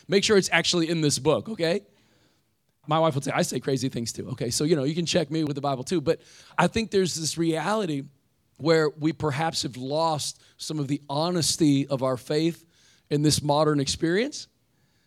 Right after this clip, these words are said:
that would have been very, very foreign to New Testament believers. And so at seventeen, I go from knowing about God and hearing about God to making an honest step in my heart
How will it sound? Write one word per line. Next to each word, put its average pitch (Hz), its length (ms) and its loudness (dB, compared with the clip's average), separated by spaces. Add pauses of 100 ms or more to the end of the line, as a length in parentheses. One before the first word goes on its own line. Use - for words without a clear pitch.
(120)
that 147 120 2
would 156 100 4
have 143 60 -2
been 143 160 0
very, 160 440 2
very 147 360 -2
foreign 143 640 2
to 127 120 -8
New 127 140 -4
Testament 113 500 -4
believers. 110 520 -8 (1300)
And 147 180 -2
so 165 380 2 (260)
at 165 160 0
seventeen, 175 680 -2
I 151 100 -2
go 151 240 2
from 139 400 -2 (140)
knowing 143 340 -2
about 135 540 -4
God 120 360 -2
and 113 120 -2
hearing 165 280 0
about 117 280 -4
God 113 340 -6
to 113 100 -10
making 123 380 -6
an 110 160 -8
honest 151 600 -6
step - 500 -6
in 127 100 -6
my 123 200 -6
heart 117 480 -6